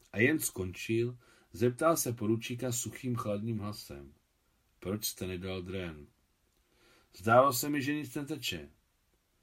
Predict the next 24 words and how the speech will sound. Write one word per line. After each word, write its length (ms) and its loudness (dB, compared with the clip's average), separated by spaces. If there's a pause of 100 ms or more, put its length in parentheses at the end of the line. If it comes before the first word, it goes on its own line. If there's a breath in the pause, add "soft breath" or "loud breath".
(280)
„Sešel 380 2
jste 220 0
ránu 260 4
příliš 380 0
těsně. 500 -10 (680 soft breath)
Je 100 -4
potřeba 540 2
dělat 260 4
hedvábím 600 2
velké 360 -2
stehy, 540 -10 (520 soft breath)
aby 220 2
se 200 0
rána 280 2
nestahovala. 840 -4 (640)
Proto 360 2
i 80 4
nic 260 4
neteklo, 600 -6 (360)
jelikož 400 2
jste 160 -4
to 100 0
zatlačil 520 0
dovnitř.“ 600 -6